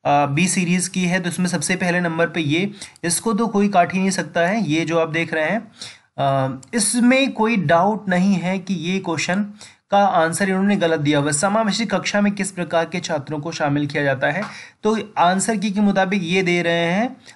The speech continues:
जबकि सही आंसर ये है और ये आपत्तिजनक है और इसको बिना किसी साक्ष्य के ही ये मान लेंगे, क्योंकि समावेश का मतलब ही होता है कि सामान्य और विशिष्ट बच्चों को एक ही कक्षा में पढ़ाया जाए। तो सबसे पहले नंबर पे यही है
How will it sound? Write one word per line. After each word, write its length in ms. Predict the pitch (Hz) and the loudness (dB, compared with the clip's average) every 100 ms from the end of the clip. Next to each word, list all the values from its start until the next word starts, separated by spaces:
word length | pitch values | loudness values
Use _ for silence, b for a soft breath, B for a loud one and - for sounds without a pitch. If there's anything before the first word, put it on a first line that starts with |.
| B | B
जबकि 240 | 156 151 190 | -4 -2 0
सही 220 | 175 175 | 2 2
आंसर 300 | 175 170 165 | 0 0 0
ये 200 | 151 165 | 0 0
है 260 | 165 233 233 B B | 0 -4 -4 B B
और 220 | - 175 170 | 2 2 2
ये 320 | 147 220 247 | 0 2 4
आपत्तिजनक 880 | 185 175 180 175 214 135 160 202 202 | 4 2 0 -2 -2 0 2 0 0
है 220 | 202 220 | 2 2
और 120 | 190 | 0
इसको 500 | 165 160 - 208 214 214 B B 131 | 0 -2 -2 -2 -2 -4 B B 0
बिना 260 | 160 214 | 2 2
किसी 260 | 196 185 214 | 2 0 0
साक्ष्य 440 | 202 175 170 - | 2 2 2 -4
के 140 | 156 190 | -4 -2
ही 240 | 190 180 | -2 -2
ये 220 | 151 175 | -2 -2
मान 260 | 170 147 156 | 0 0 0
लेंगे, 340 | 160 156 170 202 B B B | 0 0 -2 -4 B B B
क्योंकि 240 | 165 160 | -4 -2
समावेश 680 | 214 - 180 190 180 180 175 | 0 0 2 2 2 0 -2
का 140 | - | -2
मतलब 360 | 170 143 135 170 | 0 0 0 0
ही 60 | 170 | 0
होता 260 | 156 143 | -2 -2
है 100 | 160 | -4
कि 140 | 160 175 | -2 -4
सामान्य 520 | - 143 139 147 165 | -2 -2 0 0 -2
और 240 | - 156 | -2 -2
विशिष्ट 420 | 131 135 175 - | -2 -4 -6 -6
बच्चों 360 | 147 127 127 160 | -2 -2 -2 -6
को 160 | 151 156 | -4 -2
एक 200 | 147 147 | -2 0
ही 120 | 147 | 0
कक्षा 340 | 143 127 143 | -2 -4 -2
में 120 | 139 | -2
पढ़ाया 280 | 135 135 127 | -2 -2 0
जाए। 140 | 127 135 | 0 -2
तो 120 | 135 | -4
सबसे 300 | 151 139 185 | -6 -4 -4
पहले 220 | 180 170 | -2 -2
नंबर 220 | 165 165 | -2 -4
पे 140 | 160 156 | -2 -2
यही 220 | 139 151 | 0 0
है 200 | 151 | -2